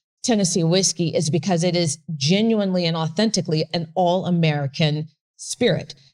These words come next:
And that is to say that it is something that brought in a part of the West Africans who came into our country, not willingly, but we're here, uh, <laughs> and grateful to be here now. But, you know, my ancestors, I would imagine to say they would not have had the same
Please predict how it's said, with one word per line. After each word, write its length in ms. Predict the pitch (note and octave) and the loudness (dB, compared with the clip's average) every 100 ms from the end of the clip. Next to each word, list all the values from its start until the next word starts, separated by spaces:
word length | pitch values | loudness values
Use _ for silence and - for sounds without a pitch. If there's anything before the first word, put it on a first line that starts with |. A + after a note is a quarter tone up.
| _ | _
And 240 | - F#3 E3 | 2 2 2
that 260 | F3 G3+ G3+ | 2 2 4
is 200 | G#3 - | 2 2
to 160 | - F#3+ | 0 0
say 480 | - F3 E3+ E3 E3 | 2 2 2 0 2
that 320 | F3 F3+ - | 2 0 0
it 160 | F#3 - | 0 2
is 200 | F#3+ - | 0 0
something 520 | - G3 G3+ G3 F3+ | 0 0 0 0 2
that 260 | E3+ D#3+ C#3+ | 0 0 0
brought 300 | F3+ F#3+ G3 | 2 2 -2
in 440 | - E3+ E3+ D#3+ - _ | -2 0 2 -2 -6 _
a 200 | F#3 E3 E3 | 0 0 -2
part 380 | - F#3+ F#3+ - | -4 0 0 0
of 220 | F3+ D#3 | 2 4
the 80 | F3 | 2
West 320 | E3+ F3+ - | 2 0 0
Africans 580 | F#3 F#3 E3+ D3 D#3 - | -2 -2 -2 0 0 0
who 80 | F#3+ | -2
came 300 | - F#3 F#3+ | 0 2 2
into 240 | E3+ E3+ | 2 2
our 140 | D#3 | 0
country, 540 | D3+ C3 C#3 D#3+ G#3 - _ | -2 -2 -2 0 -2 -4 _
not 220 | A3 C4+ | -2 0
willingly, 500 | A#3+ A3 F3+ D#3+ F3 | 4 4 4 4 4
but 160 | D#3+ F#3 | 4 4
we're 140 | G3+ | 4
here, 280 | A#3 E3+ C#3+ - - - | 2 2 -2 -6 -14 -2
uh, 260 | C4 C4+ D4 C#4+ D#4+ | 2 4 2 2 2
<laughs> 180 | D#4 | 2
and 240 | B3 B3+ F#3+ | 2 2 4
grateful 440 | A3+ B3+ - B3+ | 6 4 2 0
to 100 | - | 2
be 180 | G3+ B3 | 2 4
here 180 | A#3 B3 | 4 4
now. 360 | G#3+ E3+ F#3+ A#3 | 4 2 2 0
But, 240 | G3+ F#3+ - _ _ _ | 2 0 -4 _ _ _
you 140 | G#3+ F#3 | 0 2
know, 220 | E3+ F#3+ | 2 2
my 140 | E3+ F3 | 2 4
ancestors, 680 | F#3 A3 A3+ G#3 G#3+ G#3 | 4 2 2 2 2 2
I 160 | F3+ F#3+ | 2 2
would 200 | F#3+ C#3 | 0 -2
imagine 540 | F#3 F#3+ F#3+ G3 G3+ G3 | 0 2 2 0 0 2
to 80 | |
say 260 | F3 G3 G3 | 0 0 2
they 160 | F#3+ F3+ | 2 2
would 160 | F3+ | 2
not 200 | F#3 F#3 | 2 0
have 100 | F#3 | 0
had 220 | F#3+ F#3 | 0 0
the 80 | F3 | -2
same 420 | E3+ F#3 F#3 F3 | -2 -2 -2 -4